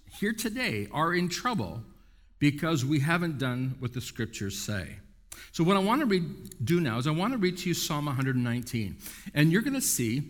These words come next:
this is a psalm written by David. Through the course of the summer, there's different themes that we're gonna look at to help us in our walk with God. And so Psalm nineteen deals with, with the Word of God, with the, with the power of the Scripture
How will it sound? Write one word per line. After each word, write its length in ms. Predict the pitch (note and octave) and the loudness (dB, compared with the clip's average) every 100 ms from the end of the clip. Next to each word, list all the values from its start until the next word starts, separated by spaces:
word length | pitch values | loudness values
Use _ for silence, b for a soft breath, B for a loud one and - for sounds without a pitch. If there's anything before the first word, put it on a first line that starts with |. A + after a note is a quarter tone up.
| - | -6
this 160 | D3+ | -4
is 140 | F#3+ F#3+ | -4 -4
a 60 | |
psalm 320 | F#3 D#3 C#3+ C3+ | -4 -2 0 0
written 180 | E3 | 0
by 120 | D#3+ E3+ | 0 0
David. 500 | A2+ F2+ G#2+ D3+ B B B B B B - | 0 -2 -4 -6 B B B B B B -6
Through 100 | C#3 | 0
the 60 | C#3+ | 0
course 320 | C#3+ G3 G3+ | 2 2 2
of 60 | A#3 | 0
the 60 | |
summer, 320 | A#3 D3 B2 B2+ | -2 0 0 2
there's 200 | C3 G#2+ | 2 2
different 360 | D#3+ E3+ E3 | -2 -2 -6
themes 340 | - F#3+ D3 A#2+ | -4 0 0 0
that 80 | |
we're 140 | A2+ C3+ | -2 -2
gonna 160 | B2+ | -2
look 300 | C3 E3 - | -2 -4 -4
at 220 | F2+ C#2+ - - - - - | -6 -6 -12 -20 -20 -12 -4
to 100 | C3+ | -4
help 420 | - - A#3+ A#3 | -2 0 0 -2
us 280 | G2+ A2+ - | -6 -6 -6
in 180 | C3 C3+ | -4 -4
our 80 | |
walk 340 | C3 A#2+ A#2 - | -2 -4 -4 -6
with 160 | A#2 | -8
God. 320 | D3 C3+ E2+ - B B B | -6 -4 -4 -8 B B B
And 120 | C#3+ | 0
so 100 | D#3+ | 2
Psalm 600 | - - G#3+ C4+ A#3+ - | 0 2 4 4 2 2
nineteen 720 | D3 D#3+ F3+ D#3+ B2 G#2+ B2+ | 4 4 2 0 0 2 0
deals 460 | G#2 G#3 C4+ D4 - | 2 2 2 0 -2
with, 400 | G#2+ F#2 A2+ - b b b b | -2 -2 -4 -10 b b b b
with 380 | D3+ D3+ - D3 | 2 0 -2 2
the 80 | D3+ | 4
Word 300 | C#3 D#3+ D#3 | 4 2 0
of 120 | B2+ | 0
God, 320 | D#3 A2 F#2+ | 0 0 0
with 200 | B2+ - | -2 -2
the, 160 | A#2+ C3+ | -6 -2
with 200 | C3+ - | -2 -2
the 80 | B2 | -6
power 540 | - - F3 F#3 F#3 | -2 2 2 2 -2
of 140 | C#3+ | -2
the 100 | C#3 | -2
Scripture 640 | - - D#3+ D3+ - - | -4 -4 -4 -6 -6 -10